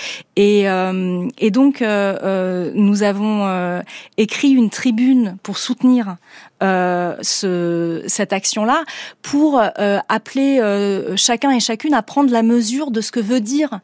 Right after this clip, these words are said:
euh, euh, cette action, parce que c'est finalement, c'est devenu, on parlait de grammaire de lutte, c'est devenu la grammaire de lutte d'une société civile transnationale pour dire : «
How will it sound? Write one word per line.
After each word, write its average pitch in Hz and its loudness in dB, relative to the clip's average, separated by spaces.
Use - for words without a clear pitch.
euh, 196 0
euh, 196 -2
cette 214 -2
action, 294 0
parce 247 0
que 277 -2
c'est 247 0
finalement, 247 2
c'est 262 0
devenu, 240 2
on 214 -2
parlait 220 -2
de 226 2
grammaire 214 0
de 220 0
lutte, 269 -2
c'est 269 2
devenu 269 4
la 277 2
grammaire 226 0
de 220 2
lutte 254 0
d'une 220 4
société 240 0
civile 233 -2
transnationale 233 -2
pour 220 -4
dire : « 262 0